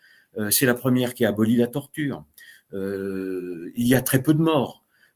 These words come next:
Euh, il y a des condamnations à mort, mais à l'époque, on condamnait à mort, hein, y compris les, les criminels. Euh, par exemple, ceux qui tuaient les enfants, les condamnaient aussi à mort, hein. Ça pourrait, ça serait peut-être, euh, aussi, euh, pas mal de, de, de, de leur rappeler de temps en temps, hein, plutôt que de ressortir au bout de cinq ou dix ans et de recommencer.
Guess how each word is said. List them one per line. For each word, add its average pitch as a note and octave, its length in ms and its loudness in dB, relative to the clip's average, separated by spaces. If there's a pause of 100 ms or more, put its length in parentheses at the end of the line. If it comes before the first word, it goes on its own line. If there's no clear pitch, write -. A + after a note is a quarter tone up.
Euh, F#2 460 -8
il F#2+ 40 2
y A2 40 8
a B2+ 40 12
des C#3+ 80 10
condamnations C3 520 8
à A#2+ 40 4
mort, F3 220 2
mais A#2 80 4
à G#2 60 4
l'époque, A#2+ 280 2
on A#2 100 2
condamnait G#2 320 0
à B2+ 40 0
mort, A2+ 300 -2
hein, C3 120 -14 (140)
y - 80 -18
compris G#2+ 320 -2
les, G#2 240 4
les F#2 120 -6
criminels. A2 600 0
Euh, G2 180 0
par F#2+ 120 -2
exemple, G2 200 -6
ceux A#2 120 -6
qui G#2+ 160 -8
tuaient G#2+ 160 -2
les F#2+ 160 -2
enfants, C#3+ 320 -6
les C#3 80 -6
condamnaient F#2 320 -8
aussi - 180 -10
à C#3 60 -8
mort, A#2 260 -8
hein. - 40 -20 (200)
Ça - 140 -14
pourrait, F2 480 -4
ça E2 160 -6
serait - 180 -6
peut-être, - 320 -12
euh, D2 160 -8 (300)
aussi, F#2+ 560 -2
euh, D#2+ 540 -10 (580)
pas G#2 120 10
mal G2 320 8
de, E2+ 120 0
de, D#2+ 360 -2
de, D#2+ 140 -4
de F2 140 -2
leur E2+ 200 2 (180)
rappeler A#2 300 8
de A#2 100 -2
temps G2+ 180 2
en A#2+ 80 -2
temps, G2+ 300 -2
hein, F2 80 -2
plutôt F#2 300 -8
que - 100 -8
de E2+ 120 -2
ressortir F#2 540 0
au F#2 60 -4
bout F2 120 -4
de F2 100 -12
cinq F#2+ 260 0
ou F#2+ 60 -4
dix F2 240 -4
ans A#2+ 200 0
et G2+ 100 -2
de E2 100 -6
recommencer. F2+ 600 -8